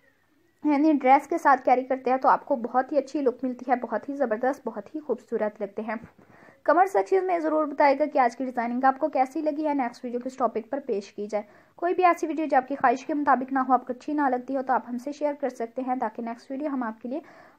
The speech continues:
कोई ऐसी ना लेकर आएँ जो आपको अच्छी ना लगती हो, आपकी ख्वाहिश के मुताबिक ना हो। तो व्यूअर्स, ये देखिए,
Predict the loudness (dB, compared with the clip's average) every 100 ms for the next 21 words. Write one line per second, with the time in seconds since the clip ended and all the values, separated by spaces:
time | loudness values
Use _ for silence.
0 | 0 4 4 4 2 4 2 2 2 2
1 | 2 0 -2 -4 -2 2 2 0 -6 -8
2 | -2 0 2 0 -4 -2 0 0 -2 -2
3 | 0 2 0 0 -6 -6 -6 -6 -8 -6
4 | -6 0 0 0 -2 -4 -6